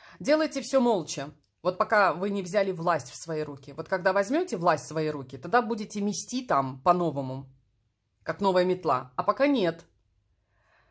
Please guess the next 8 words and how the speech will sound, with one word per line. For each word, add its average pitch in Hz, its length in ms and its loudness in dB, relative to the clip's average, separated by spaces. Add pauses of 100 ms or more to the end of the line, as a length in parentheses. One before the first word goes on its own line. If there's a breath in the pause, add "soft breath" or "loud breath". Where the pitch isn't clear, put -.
(480)
Будьте 262 300 0
аккуратнее, 240 480 2
если 220 140 -4
хотите 220 380 -6
там 208 220 -2
удержаться – 196 840 -4 (220)
Будьте 160 540 -6
аккуратнее. 147 1040 -6